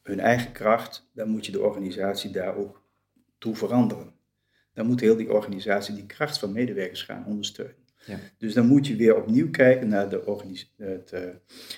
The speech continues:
Speaker 1: ja, het organisatieplaatje. Hoe zorg je nou dat daar de verantwoordelijkheden komen waar ze ook horen, laag in de organisatie? Dus dat, dat werd het, eh, het hele proces van zelforganisatie.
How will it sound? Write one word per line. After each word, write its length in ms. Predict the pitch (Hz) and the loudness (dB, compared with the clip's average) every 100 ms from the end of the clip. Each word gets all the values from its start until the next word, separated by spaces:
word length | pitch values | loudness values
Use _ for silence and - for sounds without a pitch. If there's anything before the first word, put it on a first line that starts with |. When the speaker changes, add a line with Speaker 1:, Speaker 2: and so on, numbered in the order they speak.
| _ | _
Speaker 1:
ja, 100 | - - | -20 -16
het 160 | - | -8
organisatieplaatje. 1200 | 117 110 110 92 107 131 - - 123 113 113 - 104 90 | -4 -2 -2 2 4 4 2 -4 0 0 0 -2 -10 -2
Hoe 180 | 123 147 | 0 0
zorg 320 | 135 127 131 | 4 4 4
je 80 | 117 | 2
nou 220 | 107 110 | 2 2
dat 200 | 104 95 | 0 -2
daar 200 | 107 120 | 0 0
de 60 | 127 | -2
verantwoordelijkheden 800 | - 110 101 101 104 - 95 95 | -6 -6 -2 0 -2 -2 -6 -4
komen 320 | 95 98 98 | -2 -2 -4
waar 180 | 95 95 | -6 -6
ze 80 | |
ook 120 | 107 - | -8 0
horen, 300 | 104 95 - | 2 0 -2
laag 280 | 107 113 107 | 2 2 2
in 60 | 107 | -2
de 100 | 101 | -2
organisatie? 580 | 95 101 87 - - - - - _ _ _ | -4 -10 -12 -12 -16 -18 -20 -20 _ _ _
Dus 220 | 110 - | -8 -6
dat, 400 | 117 117 120 - | 2 2 2 2
dat 200 | 110 107 | 2 4
werd 160 | 113 110 | 4 2
het, 220 | 104 - | -4 -6
eh, 140 | 98 95 - | -6 -6 -8
het 140 | 110 - | -8 2
hele 200 | 123 123 | 4 4
proces 360 | 107 - 107 | 2 -2 -2
van 140 | - 95 | -4 -10
zelforganisatie. 920 | 95 - - - - 90 90 - | -12 -12 -18 -20 -20 -20 -16 -16